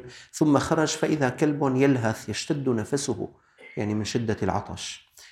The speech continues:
يأكل الثرى، يعني يأكل التراب الندي من العطش. قال الرجل: "لقد بلغ هذا الكلب من العطش مثل الذي كان قد بلغ بي-، مني." فنزل البئر فملأ خفه، ما معه شيء يحمله، جاب الحذاء تبعه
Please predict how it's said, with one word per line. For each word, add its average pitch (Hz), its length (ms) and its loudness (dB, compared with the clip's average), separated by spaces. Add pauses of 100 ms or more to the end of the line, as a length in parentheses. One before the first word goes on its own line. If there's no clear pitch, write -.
(120)
يأكل 160 440 6
الثرى، 170 540 4
يعني 117 200 0
يأكل 135 300 0
التراب 135 680 0
الندي 117 560 0 (140)
من 113 160 -4
العطش. 101 640 -6 (360)
قال 139 200 8
الرجل: 131 460 4
"لقد 117 280 -2
بلغ 131 260 2
هذا 113 300 0
الكلب 120 440 -2
من 101 120 -2
العطش 113 600 -6 (160)
مثل 175 300 4
الذي 123 380 4
كان 123 300 -2
قد 104 300 -4
بلغ 107 300 2
بي-، 107 260 -2
مني." 98 480 0 (280)
فنزل 139 480 4
البئر 143 500 2
فملأ 135 440 2
خفه، 120 600 0 (260)
ما 120 140 2
معه 135 240 2
شيء 123 440 -2 (100)
يحمله، 120 400 -2
جاب 131 240 4
الحذاء 131 500 0
تبعه 117 480 0